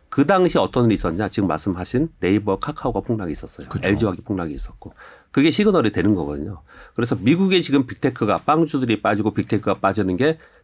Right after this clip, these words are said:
Speaker 1: 대세 하락의 시그널이다. 이렇게 보는 관점이 있고요. 또 한 관점은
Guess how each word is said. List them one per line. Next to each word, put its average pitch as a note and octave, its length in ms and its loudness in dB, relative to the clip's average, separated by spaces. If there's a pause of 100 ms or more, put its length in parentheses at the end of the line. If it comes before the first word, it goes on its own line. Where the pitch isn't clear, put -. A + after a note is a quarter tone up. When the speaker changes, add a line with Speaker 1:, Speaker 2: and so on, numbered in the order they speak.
(100)
Speaker 1:
대세 A#2 240 2
하락의 A#2+ 840 2
시그널이다. B2+ 580 -2 (560)
이렇게 D#3+ 280 2
보는 A2+ 200 2
관점이 E2 460 -6
있고요. G2 360 -10 (380)
또 F#3+ 240 4
한 D#3 260 2
관점은 G2 560 -2